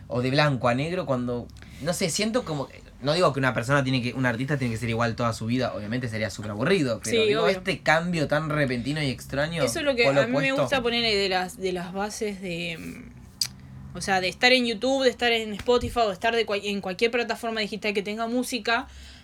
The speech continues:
Speaker 2: Me gusta que vos puedas explorar y que te salga gente X y que no la conozca nadie y que puedas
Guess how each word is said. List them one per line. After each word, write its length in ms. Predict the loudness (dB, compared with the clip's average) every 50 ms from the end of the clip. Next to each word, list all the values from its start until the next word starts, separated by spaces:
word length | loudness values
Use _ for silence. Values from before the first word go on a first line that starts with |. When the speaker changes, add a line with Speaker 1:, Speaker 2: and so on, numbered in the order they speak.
| -6
Speaker 2:
Me 120 | -2 0 0
gusta 260 | 0 0 0 -2 -2
que 100 | 0 0
vos 100 | 0 0 0
puedas 300 | -2 -2 0 0 -2 -4
explorar 580 | -8 -10 -6 -2 0 2 4 6 6 4 4 2 -4
y 80 | -8
que 80 | -8 -8
te 60 | -6 -4
salga 400 | -4 -2 -2 -2 -2 -4 -4 -6
gente 460 | -6 -4 -2 -2 -2 -2 -2 -4 -4 -2
X 480 | -2 -4 -4 -2 0 0 0 0 -2 -6
y 60 | -8
que 100 | -8 -6
no 80 | -4 -2
la 100 | -2 -2
conozca 380 | -2 -4 -6 -6 -4 -2 -2 0
nadie 560 | 2 2 4 4 4 4 6 4 4 4 2 -2 -10 -16 -18 -18 -18 -12 -10
y 80 | -4 -2
que 100 | -2 0
puedas 260 | 2 2 2 2 2